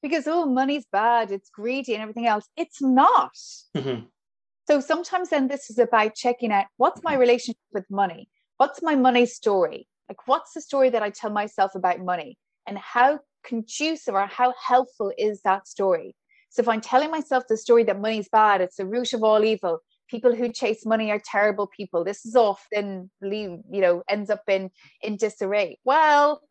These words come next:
Speaker 1: that's very different to something like, "Money is helpful. I do good with money. Money helps me do all these other things." They're very different stories. If you're in it for the money,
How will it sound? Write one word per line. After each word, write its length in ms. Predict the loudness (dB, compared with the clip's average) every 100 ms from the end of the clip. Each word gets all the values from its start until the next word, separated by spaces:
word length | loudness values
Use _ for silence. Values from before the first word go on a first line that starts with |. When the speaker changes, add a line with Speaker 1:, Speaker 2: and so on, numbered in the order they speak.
| _ _ _ _ 0
Speaker 1:
that's 220 | 0 0
very 200 | -6 -4
different 340 | -2 -2 -2 -6
to 100 | -6
something 420 | -6 -6 -8 -2
like, 260 | -2 -2 _ _ _ _ _
"Money 220 | -2 0 0
is 100 | 2
helpful. 680 | 2 0 0 2 2 2 0
I 180 | 0 0
do 320 | -4 -6 -4
good 240 | -2 0
with 180 | 0 0
money. 420 | 0 -2 -2 -6 -6
Money 200 | -6 -4
helps 280 | -6 -6 -6
me 120 | -8
do 360 | -4 -4 -4 -4
all 180 | -4 -4
these 240 | -6 -6
other 220 | -4 -6
things." 380 | -6 -10 -10 -8
They're 120 | -6 -2 -2
very 200 | -2 -4
different 380 | -8 -8 -14 -14
stories. 560 | -10 -6 -4 -4 -6 _ _ _ _ _ _ _ -14
If 120 | -6
you're 100 | -4
in 160 | -4 -6
it 100 | -10
for 160 | -8
the 80 | -6
money, 420 | -4 -4 -4 -6